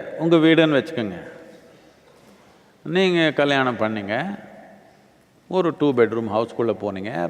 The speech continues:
ரொம்ப சந்தோஷமா டா டா டா டான்னு இருந்தீங்க. ஒரு குழந்தை வந்துச்சு, நல்லா இருக்குதுன்னு டு டு டு டு பண்ணீங்க. ரெண்டு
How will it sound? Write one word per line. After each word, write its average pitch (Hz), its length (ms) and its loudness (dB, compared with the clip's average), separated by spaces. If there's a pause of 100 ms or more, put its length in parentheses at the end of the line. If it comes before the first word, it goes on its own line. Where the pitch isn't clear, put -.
ரொம்ப 110 220 -4 (120)
சந்தோஷமா 101 460 -6 (100)
டா 117 60 2 (100)
டா 101 160 2
டா 95 80 0 (120)
டான்னு 147 280 -4
இருந்தீங்க. 107 340 -8 (2000)
ஒரு 175 240 6
குழந்தை 170 320 4
வந்துச்சு, 147 340 2 (140)
நல்லா 143 240 4
இருக்குதுன்னு 143 480 2
டு 143 40 6 (100)
டு 139 140 6
டு 131 140 4
டு 147 60 2 (100)
பண்ணீங்க. 113 340 -2 (1800)
ரெண்டு 196 240 6